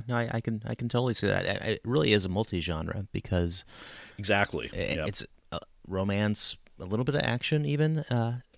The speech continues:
Speaker 1: uh,
Speaker 2: Yeah.
Speaker 1: Um, and, and yeah, the, the,
Speaker 2: Dark.
Speaker 1: but the char-, it's all rooted in the character, and I, I think that's where the strength
Speaker 2: Yeah.
Speaker 1: is, getting, getting that Sandler performance. And, um,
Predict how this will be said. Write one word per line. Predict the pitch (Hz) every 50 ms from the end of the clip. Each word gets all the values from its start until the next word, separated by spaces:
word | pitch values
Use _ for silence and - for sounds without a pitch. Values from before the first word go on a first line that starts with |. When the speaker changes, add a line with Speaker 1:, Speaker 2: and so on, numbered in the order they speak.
| _ 127
Speaker 1:
uh, | 131 127 120 - 160 175
Speaker 2:
Yeah. | 95 127 190 214 - -
Speaker 1:
Um, | 101 101 101 104 - _ - - - - - - - - _ _ -
and, | 117 113 - - -
and | 120 120
yeah, | 123 113 95
the, | 92 104 101 -
the, | - 107
Speaker 2:
Dark. | - 73 80
Speaker 1:
but | - -
the | 117
char-, | - - 143 143 -
it's | 127 127 123 -
all | 160 151 143
rooted | 131 131 120 107 95
in | 92 87
the | 85 82
character, | - 98 85 76 73 - - -
and | 82 87 87
I, | 87 85 87 -
I | 98
think | 101 - 107 -
that's | - 90 90 - -
where | 98 90 87 85 87 90 -
the | - 98
strength | - - - 92 82 - - -
Speaker 2:
Yeah. | - -
Speaker 1:
is, | - -
getting, | - - 92 90 90 92 92 - - -
getting | - 104 101 101 101
that | 98 - -
Sandler | - - 101 95 95 90 85
performance. | - 104 - - 95 90 85 87 87 90 - - -
And, | - - 98 95 90 95
um, | 90 92 92